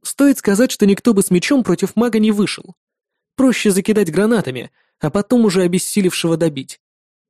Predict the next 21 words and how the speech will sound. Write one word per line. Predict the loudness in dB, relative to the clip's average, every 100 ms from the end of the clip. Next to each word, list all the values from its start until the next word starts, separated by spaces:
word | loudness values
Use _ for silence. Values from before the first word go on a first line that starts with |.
| _ _ _ _
Попытался | -2 0 2 2 -2
вспомнить | -2 0 2 0 -2
те | 0
немногие | 2 2 2 2 4
уроки | 4 2 -2
по | -6
развитию | -4 -4 -2 -2
магии, | -2 -2 -6 -10 -14 _ -18
что | -2 0
давали | 2 0 2
мне | 2 2
учителя | 0 -2 -2 -2
до | 0 0 0
инициации | -2 -4 -4 -2 -2
в | -2
клане. | -2 -4 -6 -16 _ _ _ _ _ _ _ -4
Конечно, | 0 0 2 0
это | 2
было | 4 4
очень | 4 2 2
давно, | 2 0 0 0